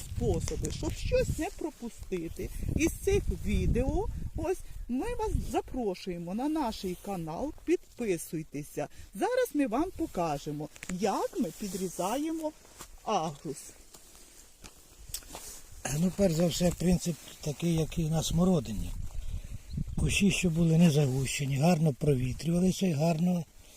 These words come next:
Speaker 2: освітлювалися сонцем. Ну, а зараз ми почнемо з вами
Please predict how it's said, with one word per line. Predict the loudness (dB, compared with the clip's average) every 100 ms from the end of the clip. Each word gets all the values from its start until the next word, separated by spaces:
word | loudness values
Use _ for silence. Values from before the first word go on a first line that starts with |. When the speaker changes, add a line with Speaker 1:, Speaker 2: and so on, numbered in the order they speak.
| -2
Speaker 2:
освітлювалися | 0 2 2 4 4 2 2 -2
сонцем. | -2 -4 -4 -10 -16 -18 -20 -18 -8 4
Ну, | 8 10
а |
зараз | 10 10 8
ми | 6
почнемо | 4 0 0 2 4 4
з |
вами | 4 4